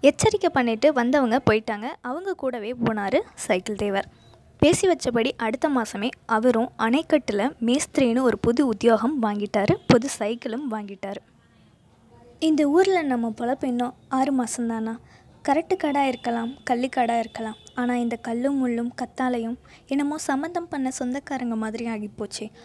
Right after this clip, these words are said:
உசுரை கரைச்சாவது ஊரடி தோட்டத்தை மீட்டுப்படலாம்னு நினைக்கிறப்ப உண்டாக்குன தோட்டமும் போக போகுதே கடவுளே அப்படின்னு பேத்தவர் ரொம்பவே வருத்தப்பட்டுட்டு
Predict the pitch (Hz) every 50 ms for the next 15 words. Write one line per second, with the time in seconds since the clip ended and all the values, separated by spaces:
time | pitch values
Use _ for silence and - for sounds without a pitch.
0 | - - - - 285 302 - - 392 415 381 392 - 240 226 240 - - - -
1 | 277 254 233 208 226 240 - - 262 302 - 311 294 285 - 254 233 233 247 -
2 | 262 254 247 233 262 294 - 294 - - 226 226 220 220 220 220 220 233 247 240
3 | 226 214 208 202 - 233 214 208 - - 247 254 - _ _ - _ _ - -
4 | 247 262 285 302 302 - - 269 247 226 220 - 226 220 226 - 277 269 269 277
5 | 294 294 - 247 220 220 226 220 - 214 202 - 208 214 208 208 - 220 214 214
6 | 214 214 214 208 220 _ _ _ _ _ _ _ _ - 247 233 214 220 254 233
7 | 240 240 - 254 262 262 - 254 233 233 240 - - 226 220 226 233 240 240 233
8 | 220 214 - - 254 - 233 214 208 208